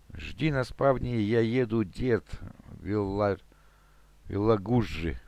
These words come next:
меня все это. Так, нормальному я хочу научиться. Вы уже владеете этим стилем. Ну вот, видите, я хоть нормальным стилем владею. Боксинг. Ну, давай боксингом.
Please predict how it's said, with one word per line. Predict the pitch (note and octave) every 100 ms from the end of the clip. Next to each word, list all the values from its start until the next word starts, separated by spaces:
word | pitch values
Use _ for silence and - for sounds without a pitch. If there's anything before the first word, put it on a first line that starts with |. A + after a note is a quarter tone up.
| -
меня | D#2+ D#2+
все | D#2 -
это. | C#2+ C2 A#1+ - - - - - -
Так, | F#2 - -
нормальному | G2 A2+ A2+ F2+ D#2 C#2+ A#1+ -
я | -
хочу | - D2+ C#2
научиться. | C2+ - - - - - _ - _ _ _ _ -
Вы | -
уже | C#3 D#3+
владеете | C#3+ D#3 F2+ F2 D2+ - D2
этим | C#2+ C#2
стилем. | - - B1+ A#1+ A1 -
Ну | B1+ D2+
вот, | D2 D2+
видите, | - G#2 D#2+
я | E2
хоть | D2+ - - - _
нормальным | - G2+ A#2 C#3+ C#3 B2+
стилем | - C#3+ C3+ B2
владею. | A#2 A2+ A2 F2+ C#2+ - - - - - - - - - - - _ - -
Боксинг. | - F#2 - - C2+ A#1+ - -
Ну, | C2+
давай | E2 G2+
боксингом. | D2+ E2+ - C#2 B1+ A#1